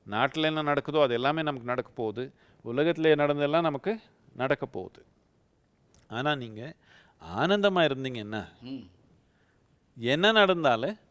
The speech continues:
Speaker 1: நம்ம திறமைக்கு அனுசாரமா நாம என்ன பண்ண முடியுமோ அவ்வளோ பண்ணிக்குவோம், அவ்வளோதானே.
Speaker 2: ம்.
Speaker 1: முக்கியமா பிரச்சனை என்னன்னா ஆனந்தமா இல்ல.
Speaker 2: ம்.
Speaker 1: எது நம்ம கையில இருக்கிறதோ அதை நம்ம கையில எடுத்துக்கல. நம்ம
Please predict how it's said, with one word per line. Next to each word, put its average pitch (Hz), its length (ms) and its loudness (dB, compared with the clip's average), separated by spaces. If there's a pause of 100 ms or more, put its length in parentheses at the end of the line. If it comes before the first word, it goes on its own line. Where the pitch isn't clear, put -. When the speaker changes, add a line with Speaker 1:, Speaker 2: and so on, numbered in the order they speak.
(220)
Speaker 1:
நம்ம 220 320 0
திறமைக்கு 214 520 0
அனுசாரமா 170 420 2
நாம 190 220 0
என்ன 202 200 0
பண்ண 180 240 -2
முடியுமோ 180 340 0
அவ்வளோ 190 180 0
பண்ணிக்குவோம், 190 500 0
அவ்வளோதானே. 175 500 0 (180)
Speaker 2:
ம். 110 340 -18 (960)
Speaker 1:
முக்கியமா 180 400 0
பிரச்சனை 165 580 0
என்னன்னா 127 460 -8
ஆனந்தமா 139 540 -2
இல்ல. 107 320 -10 (520)
Speaker 2:
ம். 113 40 -20 (300)
Speaker 1:
எது 139 340 4
நம்ம 180 320 2
கையில 151 320 4
இருக்கிறதோ 120 420 -2
அதை 135 180 0
நம்ம 117 240 -8
கையில 120 420 -2
எடுத்துக்கல. 113 340 -6 (540)
நம்ம 151 180 0